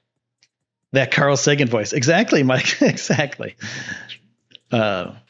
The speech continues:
yeah. <laughs> The, I'm a big fan of Carl Sagan. So it definitely finds somebody like that too to listen to.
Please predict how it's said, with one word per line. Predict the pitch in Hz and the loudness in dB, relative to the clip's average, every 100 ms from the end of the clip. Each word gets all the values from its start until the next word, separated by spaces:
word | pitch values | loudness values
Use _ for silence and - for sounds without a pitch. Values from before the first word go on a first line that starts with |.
| _ | _
yeah. | 143 120 - - - | 2 2 0 -4 0
<laughs> | 170 - 165 127 156 143 131 - - - - - - _ _ - - _ _ _ _ _ | 0 2 0 2 -2 -2 -6 -10 -14 -16 -18 -20 -20 _ _ -20 -20 _ _ _ _ _
The, | 120 110 104 - 151 - _ _ _ _ _ _ _ _ | -2 -2 -2 -6 -12 -12 _ _ _ _ _ _ _ _
I'm | 143 143 | 2 4
a | 127 | 2
big | 120 110 | 0 -2
fan | 117 98 | -4 -4
of | 101 | -6
Carl | 101 92 | -6 -6
Sagan. | - 101 98 87 90 _ _ _ _ _ - _ _ _ _ _ _ _ | -4 -6 -6 -10 -12 _ _ _ _ _ -20 _ _ _ _ _ _ _
So | - 120 104 | -4 -2 0
it | 95 123 123 135 | -2 -4 -4 0
definitely | 151 143 147 123 | 2 2 0 2
finds | 127 120 | 2 0
somebody | - 117 104 101 | 0 0 0 -2
like | 95 - | -4 -4
that | 98 85 | -4 -4
too | - 107 95 | -6 -6 -4
to | |
listen | 98 98 101 90 | -4 -6 -8 -8
to. | - 87 | -8 -10